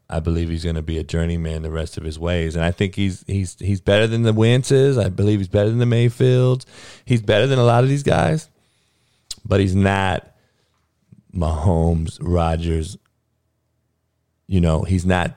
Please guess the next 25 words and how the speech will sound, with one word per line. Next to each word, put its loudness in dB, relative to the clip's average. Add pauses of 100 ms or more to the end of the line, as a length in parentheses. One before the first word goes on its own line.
(140)
those 0
guys. -10
I -4
don't 4
think 0
he's -2
even 0
Deshaun -4
Watson, -2
who 0
I 0
don't -6
even, -8
I'm -2
not 0
even -2
as -4
high 0
on -2
as -6
a -8
lot -2
of -8
people -8
are. -16